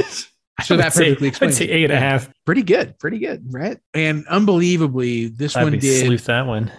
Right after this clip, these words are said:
Speaker 2: uh, this one, box office worldwide, actually made about the same amount of money. <laughs> Somehow. So it's
Speaker 1: Wait,
Speaker 2: direct to video in,
Speaker 1: the same
Speaker 2: in
Speaker 1: as,
Speaker 2: the
Speaker 1: as
Speaker 2: States,
Speaker 1: the Hottie
Speaker 2: so, yeah.
Speaker 1: Nottie, so one point six million-ish?
Speaker 2: It's made more, actually, one point seven million.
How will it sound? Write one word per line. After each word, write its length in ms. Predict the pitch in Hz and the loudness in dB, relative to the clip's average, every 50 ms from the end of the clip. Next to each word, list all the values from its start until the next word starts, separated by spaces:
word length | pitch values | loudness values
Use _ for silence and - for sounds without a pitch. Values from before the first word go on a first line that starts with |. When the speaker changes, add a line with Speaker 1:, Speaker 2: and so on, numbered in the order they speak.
| - _ - | -20 _ -8
Speaker 2:
uh, 340 | 131 127 123 117 117 113 - - | -6 -4 -4 -4 -6 -8 -10 -12
this 280 | - 123 165 185 - | -6 -2 -2 -2 0
one, 400 | 247 233 226 220 214 214 214 - _ - | 0 0 0 0 0 -2 -4 -8 _ -6
box 260 | - 123 147 - - | -4 -2 -2 0 -2
office 260 | 160 147 147 135 - | -2 -2 -2 -4 -4
worldwide, 600 | 120 123 123 127 120 117 107 113 131 151 185 185 175 _ _ - - | -2 -2 -2 -2 -2 -4 -6 -6 -6 -6 -6 -6 -8 _ _ -8 -4
actually 300 | 139 143 151 - - 135 | -4 -2 -2 -2 0 0
made 180 | 135 127 127 | 2 2 2
about 140 | 123 120 117 110 | 0 0 -2 -4
the 60 | 110 | -6
same 220 | - 127 113 107 113 | -6 -4 -4 -4 -6
amount 120 | 110 110 | -6 -8
of 60 | 113 - | -10 -12
money. 180 | - - - _ - - | -14 -18 -18 _ 2 2
<laughs> 140 | - - 784 - - - 539 539 - - - 679 - - - - - - _ _ _ - | 2 2 0 -14 -12 -2 -2 -2 -2 0 -4 -4 -4 -4 -8 -10 -10 -10 _ _ _ -4
Somehow. 480 | - 247 247 233 - - 320 - 214 - - _ _ - - - - | -2 0 0 0 0 -2 -4 -4 -4 -6 -8 _ _ -20 -20 -16 -8
So 120 | - - 180 | -2 0 2
it's 80 | 170 165 | 4 4
Speaker 1:
Wait, 100 | 143 143 | 4 4
Speaker 2:
direct 200 | 170 208 214 - | 2 0 0 0
to 60 | 202 | 0
video 520 | 196 185 175 170 151 143 139 143 143 - - | 2 2 4 4 2 2 2 0 -2 -4 -6
in, 200 | 151 151 147 147 | -6 -4 -2 0
Speaker 1:
the 60 | 139 | 0
same 220 | 143 - 139 127 127 | 2 2 4 4 4
Speaker 2:
in 40 | |
Speaker 1:
as, 100 | 123 110 127 | 4 4 4
Speaker 2:
the 280 | 131 127 123 135 147 - _ | 2 0 0 -2 -6 -10 _
Speaker 1:
as 380 | - 151 139 123 113 107 107 - | 0 2 4 4 4 2 0 -4
Speaker 2:
States, 260 | - - 131 117 110 | -2 -2 -2 -2 0
Speaker 1:
the 60 | - 107 | -2 -2
Hottie 40 | 107 | 0
Speaker 2:
so, 60 | 117 113 | 0 2
yeah. 100 | 113 110 107 107 | 2 2 2 2
Speaker 1:
Nottie, 120 | 117 139 127 | 2 0 0
so 100 | - 117 | -2 -2
one 160 | 107 107 104 | -2 -2 -2
point 200 | - 127 117 104 | -2 -2 -4 -2
six 180 | - 113 - - | -4 -8 -8 -6
million-ish? 600 | 113 107 110 120 123 123 127 123 - - - - - - - _ - 101 - - | -4 -2 -2 -2 -2 -2 -4 -6 -8 -12 -12 -14 -16 -20 -20 _ -20 -18 -10 -4
Speaker 2:
It's 180 | 151 151 - 135 - - | -4 -2 -4 -4 -10 -14
made 320 | - 139 139 147 139 117 | -10 -4 -2 0 0 0
more, 300 | 120 117 110 101 101 85 95 | 0 -2 -4 -4 -6 -8 -12
actually, 260 | 101 98 - 104 98 | -14 -14 -14 -14 -10
one 140 | 107 107 104 | -10 -8 -6
point 160 | 117 110 107 | -6 -8 -6
seven 260 | - 107 98 98 - - | -8 -12 -12 -12 -12 -14
million. 240 | - - - 147 | -14 -14 -14 -16